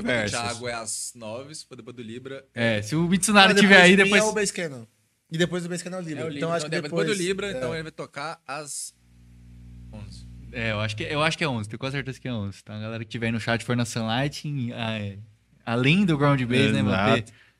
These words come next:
Speaker 3: aí esse setzão.
Speaker 2: Eu, eu gravaria a intro, essa
Speaker 3: É.
Speaker 2: intro aí que os caras tá fazendo aí, porque o que repercutiu aí nessa intro, é, quem mais aí? O Limbo Oficial, Sapo Ninja, o pessoal aqui tá, tá feroz aqui no, nos comentários.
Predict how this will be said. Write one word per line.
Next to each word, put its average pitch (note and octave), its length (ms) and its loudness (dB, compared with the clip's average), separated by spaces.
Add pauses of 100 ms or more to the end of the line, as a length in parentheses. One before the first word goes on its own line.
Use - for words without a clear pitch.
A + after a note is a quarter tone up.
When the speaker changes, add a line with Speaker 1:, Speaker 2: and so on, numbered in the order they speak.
(180)
Speaker 3:
aí G#2+ 160 -8
esse G#2+ 140 -10
setzão. A2 360 -10
Speaker 2:
Eu, B2 320 6
eu C#3 220 8
gravaria E3+ 560 6
a F3+ 100 0
intro, E3 320 -4
essa D3 300 2
Speaker 3:
É. D3+ 140 6
Speaker 2:
intro D#3 160 8
aí D#3+ 140 10
que C3+ 40 6
os B2 80 6
caras F3 180 8
tá F3 140 4
fazendo G3 420 6
aí, B2 120 6
porque C#3+ 240 -2
o B2+ 80 0
que C3 160 4
repercutiu A3 880 8
aí E3 240 10
nessa G3 400 4
intro, A3+ 500 2 (580)
é, B2 420 6
quem D#3+ 180 4
mais C3+ 260 6
aí? A2+ 240 4
O A2+ 60 4
Limbo D#3 420 6
Oficial, B2+ 580 2
Sapo F#3+ 400 0
Ninja, D3+ 720 2 (520)
o - 20 -20
pessoal - 260 -4
aqui C3 140 -8
tá, D#3+ 320 -4
tá D3+ 240 -12
feroz E3 500 2
aqui C#3 160 -2
no, B2+ 220 -2
nos A#2+ 160 -2
comentários. G#2+ 840 -4